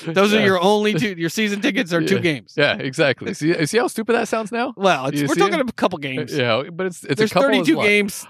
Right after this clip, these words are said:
Speaker 2: I
Speaker 1: thirty-two
Speaker 2: know, I
Speaker 1: teams.
Speaker 2: know, I
Speaker 1: There's
Speaker 2: know.
Speaker 1: seventeen games. It's a lot of games.
Speaker 2: Yeah, I know. But I
Speaker 1: But I
Speaker 2: agree
Speaker 1: knew
Speaker 2: with
Speaker 1: you
Speaker 2: it.
Speaker 1: would disagree.
Speaker 2: Yeah.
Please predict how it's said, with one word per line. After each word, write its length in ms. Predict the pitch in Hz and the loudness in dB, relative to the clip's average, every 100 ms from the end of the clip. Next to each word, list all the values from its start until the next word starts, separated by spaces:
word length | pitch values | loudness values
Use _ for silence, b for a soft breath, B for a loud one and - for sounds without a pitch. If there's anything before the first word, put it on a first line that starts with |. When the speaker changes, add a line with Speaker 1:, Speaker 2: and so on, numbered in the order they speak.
| 185 - | -10 -4
Speaker 2:
I 100 | 214 | 0
Speaker 1:
thirty-two 300 | 240 240 - | 2 2 2
Speaker 2:
know, 60 | |
I 140 | 214 202 | 2 2
Speaker 1:
teams. 80 | 170 | 2
Speaker 2:
know, 40 | 131 | 0
I 40 | |
Speaker 1:
There's 120 | 139 | 0
Speaker 2:
know. 40 | 117 | 0
Speaker 1:
seventeen 400 | 220 131 208 180 | 0 0 -2 -2
games. 300 | 165 165 180 | 0 0 -4
It's 120 | 190 | -4
a 60 | 262 | 0
lot 160 | 247 | 2
of 40 | 233 | 2
games. 220 | 165 151 | -2 -2
Speaker 2:
Yeah, 140 | 143 | -4
I 100 | 196 | -4
know. 320 | 196 90 120 _ _ _ _ _ _ _ _ _ _ - | -8 -12 -16 _ _ _ _ _ _ _ _ _ _ -2
But 160 | 107 | 0
I 100 | 95 | 0
Speaker 1:
But 140 | 101 165 | 0 2
I 60 | |
Speaker 2:
agree 160 | 170 175 | 2 2
Speaker 1:
knew 20 | |
Speaker 2:
with 40 | 170 | 2
Speaker 1:
you 80 | |
Speaker 2:
it. 40 | 156 | 0
Speaker 1:
would 100 | 143 | -4
disagree. 380 | 139 127 123 | -8 -10 -12
Speaker 2:
Yeah. 140 | 123 | -12